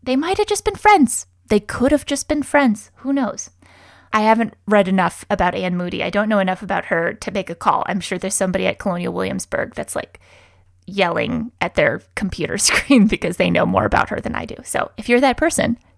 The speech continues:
get in touch. This is testimony from a court case that actually took place years later after Daniel Park Custis and Martha have already been married, but the time period she's describing is during this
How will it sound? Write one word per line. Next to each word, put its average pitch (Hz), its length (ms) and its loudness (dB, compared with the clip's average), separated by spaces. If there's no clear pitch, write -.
get - 140 -2
in 214 80 4
touch. - 400 -2
This 240 180 0
is 240 80 -6
testimony 320 540 -2
from 240 180 -4
a 214 60 -4
court - 260 -2
case 214 320 -4
that 214 140 0
actually 208 240 -4
took 233 220 -6
place 185 320 -4
years 196 360 0
later 196 640 2
after 180 640 0
Daniel 175 400 -4
Park - 280 -4
Custis - 380 -8
and 175 200 -8
Martha 175 280 -4
have 208 140 -4
already 180 240 -2
been 190 200 -8
married, 208 460 0
but 196 140 2
the 196 80 -8
time 339 260 -4
period 202 340 -4
she's 185 220 -6
describing 214 680 0
is 185 240 -4
during 185 480 -2
this - 400 0